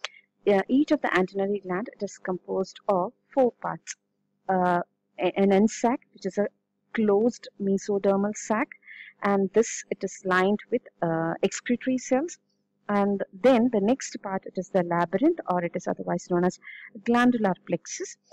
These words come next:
The end sac communicates with the labyrinth through a very small opening. The labyrinth, uh, it is, uh,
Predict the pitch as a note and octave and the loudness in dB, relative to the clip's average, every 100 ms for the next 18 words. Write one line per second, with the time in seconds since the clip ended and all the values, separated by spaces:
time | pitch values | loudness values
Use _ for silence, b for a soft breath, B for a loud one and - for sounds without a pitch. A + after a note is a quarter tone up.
0 | B B - - C4+ D#4+ E4 A3 A3+ G3 | B B -4 2 6 6 4 0 0 0
1 | F#3+ F#3+ G3 - A#3+ - - G3 G#3 F#3+ | 2 2 0 -2 -4 -6 -6 -2 0 0
2 | F3 E3+ F#3 G#3 - - F#3 D4 F#4 - | -2 -2 -4 -4 -6 -6 -2 0 -2 -2
3 | G#3 F3+ - E3 E3 E3+ C#4+ - _ B | 0 0 -2 -6 -4 0 0 0 _ B
4 | B - G#3 G3 G3+ B3 D#4 D#4 C4 E4 | B -2 0 2 2 2 4 4 6 4
5 | - - G3 G3 - - G#3 - - F3+ | 2 -2 0 0 -2 -4 -4 -4 -2 0
6 | F3+ | 0